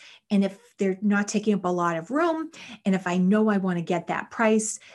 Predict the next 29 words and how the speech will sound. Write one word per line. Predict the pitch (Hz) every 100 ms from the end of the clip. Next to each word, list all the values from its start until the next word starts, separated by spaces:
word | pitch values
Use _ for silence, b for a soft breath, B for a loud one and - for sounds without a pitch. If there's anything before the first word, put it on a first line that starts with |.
| -
then | 180 196 202 202 202
I | 180
can | 214 240 220
let | 214
it | 196 202
sit | 226 220
there. | 165
They | 147 185
don't | 226
charge | - - 208 226 202
you | 165 170
for | -
letting | 175 175 170 165
the | 170 160 156 156
item | - 190 180 165 160
sit | - - 185 - _ _ _ _ -
on | - 202 202 208
the | 190 - -
online | 208 196 180
yard | 180 190 208
sales | - 170 170
for | -
an | 175
extended | 165 - 170 165
amount | 165 156 151
of |
time. | 151 247 262 175 175 B B B
You | 202 202
could | - - 196 190